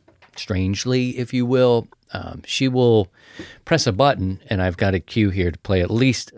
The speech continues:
a little Morse for us. Uh, so when you hear that beep, there's a little something that may be questionable. And, uh, Steve actually, uh, there's talks of putting Steve on, like, a five hundred word limit. And I'm like, "Listen,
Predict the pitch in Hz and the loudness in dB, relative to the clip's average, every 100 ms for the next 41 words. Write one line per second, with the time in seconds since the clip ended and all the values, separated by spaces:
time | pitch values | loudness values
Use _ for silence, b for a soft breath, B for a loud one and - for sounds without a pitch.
0 | - 98 85 85 85 78 - - - _ | -4 -2 0 -2 -2 -4 -2 -2 -2 _
1 | _ - 80 69 69 - - - 82 - | _ -10 -8 -6 -6 -8 -10 -12 -14 -14
2 | 82 85 80 78 78 - 110 92 76 71 | -12 -8 -6 -6 -8 -6 -4 -2 -2 -4
3 | - 95 76 - 73 76 73 101 151 143 | -4 -4 -4 -6 -8 -8 -8 -8 -6 -6
4 | 110 107 90 78 78 82 80 78 80 76 | -6 -6 -6 -6 -6 -6 -4 -6 -8 -10
5 | 73 _ _ _ _ _ _ - - 143 | -14 _ _ _ _ _ _ -8 -4 -4
6 | - 214 214 240 247 _ B B B B | -2 -2 -2 -2 -6 _ B B B B
7 | B - 120 117 110 110 101 - - 165 | B -2 2 2 2 0 -2 -6 -6 -4
8 | 196 151 113 101 123 104 95 90 85 92 | 0 2 2 0 0 2 2 0 0 -2
9 | 87 123 104 - - 90 78 - 101 92 | -2 0 0 -2 -8 -6 -6 -4 -2 -2
10 | 80 78 80 78 80 - 82 85 - 82 | -4 -6 -6 -6 -8 -6 -4 -4 -6 -8
11 | 82 71 78 76 73 - 90 92 - - | -8 -10 -10 -8 -10 -6 -2 -2 -4 -18
12 | - 123 120 117 101 92 165 175 - | -4 2 4 4 2 2 2 2 0